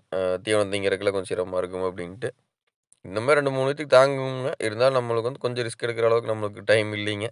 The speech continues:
அதனால வந்து இதை நம்ம வந்து ஸ்கிப் பண்ணிட்டோம். ஆனா மாட்டுல நல்ல மாடு ஒரு இருபத்தி ஆறு ரூபாய்க்கு உள்ள வாங்கியிருக்கலாமுங்க. ஓரளவுக்கு பல்லு நல்லா இருந்து கொஞ்சம் கிட்டத்தட்ட தேஞ்சுக்கிச்சுங்க.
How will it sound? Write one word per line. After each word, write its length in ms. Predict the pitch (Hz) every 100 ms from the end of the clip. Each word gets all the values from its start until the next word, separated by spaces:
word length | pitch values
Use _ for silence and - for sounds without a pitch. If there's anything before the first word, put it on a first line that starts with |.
| -
அதனால 320 | 104 98 104
வந்து 280 | 101 98 104 101 - _ _ _ _ _ _ -
இதை 100 | -
நம்ம 240 | 98 101 98
வந்து 180 | 101
ஸ்கிப் 280 | 101 - 98
பண்ணிட்டோம். 320 | 101 101 135
ஆனா 100 | 143 104
மாட்டுல 340 | 104 123 123
நல்ல 180 | 107 107
மாடு 260 | 107 104 107
ஒரு 140 | - 120
இருபத்தி 320 | 113 113 -
ஆறு 160 | 110 110
ரூபாய்க்கு 320 | 110 143 127
உள்ள 120 | 110
வாங்கியிருக்கலாமுங்க. 640 | 110 104 104 98 98 98 117
ஓரளவுக்கு 420 | - 90 95 156 -
பல்லு 200 | 143 143
நல்லா 180 | 135
இருந்து 160 | 135 175
கொஞ்சம் 200 | 139 113
கிட்டத்தட்ட 280 | 110 113 143
தேஞ்சுக்கிச்சுங்க. 580 | 107 135 143 131 131